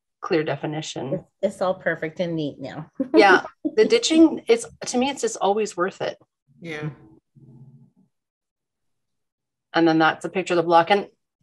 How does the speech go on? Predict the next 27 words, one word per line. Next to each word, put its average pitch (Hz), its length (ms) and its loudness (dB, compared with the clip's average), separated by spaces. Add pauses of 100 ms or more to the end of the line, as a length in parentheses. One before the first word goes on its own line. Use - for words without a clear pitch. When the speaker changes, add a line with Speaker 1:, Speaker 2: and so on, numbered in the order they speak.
(360)
Speaker 1:
and 208 280 -2
Karen, 233 280 4
do 240 80 -2
you 277 120 0
remember 220 360 0
I 190 120 -2
actually, 196 600 -2
um, 151 400 -8 (260)
texted 240 380 -4
you 147 160 -2
with 156 180 -8
a 170 40 -6
picture 220 300 -8
of 151 80 -4
this 160 180 -8
one 156 180 -2
going, 151 180 -4
"How 240 160 -4
much 311 240 -2
more 247 100 0
quilting 240 360 -10
do 196 80 -2
I 190 80 -2
put 196 220 -6
in 208 120 -2
here?" 180 200 -2
'Cause - 320 -8